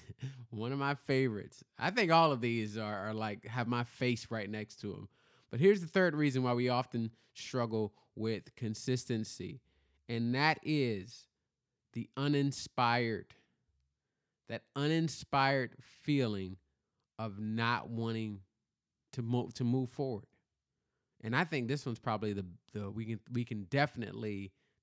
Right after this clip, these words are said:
think of when we look at those of us who would like to get in better shape or would like to have a certain, you know, physical, um, physique or stature.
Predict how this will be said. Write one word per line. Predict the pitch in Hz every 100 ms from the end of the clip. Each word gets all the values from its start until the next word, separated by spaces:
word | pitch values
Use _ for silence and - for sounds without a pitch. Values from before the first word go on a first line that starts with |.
| -
think | 120 113
of | 113 107
when | 98 104
we | 104
look | 104 104
at | 98 - -
those | 110 110 101
of | 95
us | 107 -
who | 110 104 98 98
would | 104 104
like | 107 110 110 110 104
to | - 110
get | 95 113
in | 110
better | 101 107 107
shape | - 107 101 104 - _ _ _ -
or | 107
would | 107 110 107
like | 117 123 127
to | -
have | 110 113 104
a |
certain, | 107 - 117 95 117 110 98 _ _ _ _ -
you | 95
know, | 98 92 95 - _ _ _ _ _ _ _ _ _ _ _ _ -
physical, | 139 120 123 - 117 113 107 - _ _ _ _ _ _ -
um, | 90 90 - - - -
physique | - 120 104 123 131 -
or | 107
stature. | - 131 120 123 - 120